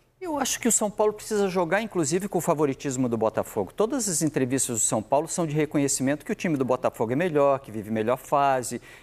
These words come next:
que, que, enfim, vo-, se você não jogar com isso, se o São Paulo não tiver esse respeito, o São Paulo não consegue superar a expectativa. A expectativa é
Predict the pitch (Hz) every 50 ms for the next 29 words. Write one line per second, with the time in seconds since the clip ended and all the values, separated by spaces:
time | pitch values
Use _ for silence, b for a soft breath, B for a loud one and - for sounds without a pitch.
0 | B B _ - 135 127 113 - - 120 120 120 120 117 113 113 113 110 110 113
1 | 117 135 208 - - - 196 220 240 214 147 104 98 110 113 110 113 101 175 170
2 | 175 170 - 285 330 349 302 202 175 156 139 135 - - - 120 123 139 185 214
3 | - - - - - 139 - - 135 123 - 185 214 233 226 190 160 - - 120
4 | 123 127 120 - - 117 104 104 104 - - - 147 175 220 220 - - - 110
5 | B B B B B B 156 - - 185 - - 175 185 196 196 202 - - 190
6 | - 202 190 - - - 175 - 196 175 170 180 185 - - - 202 180 - -
7 | 143 127 - - 113 95 95 b b b b b - 127 127 - - - 165 156
8 | - - - 117 - - - - 170 196 175 160 131 113 107 101 90